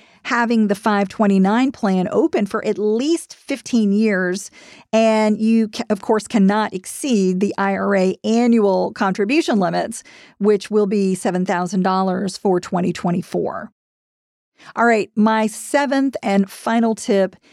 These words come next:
is to invest through a brokerage account.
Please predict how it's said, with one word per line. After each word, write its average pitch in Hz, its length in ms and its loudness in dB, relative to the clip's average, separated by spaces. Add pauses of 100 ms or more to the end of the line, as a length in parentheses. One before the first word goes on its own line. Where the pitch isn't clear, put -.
(160)
is - 220 -6
to 320 180 0
invest 226 600 -2
through 202 360 0
a 233 120 0
brokerage 202 760 0
account. 185 560 -10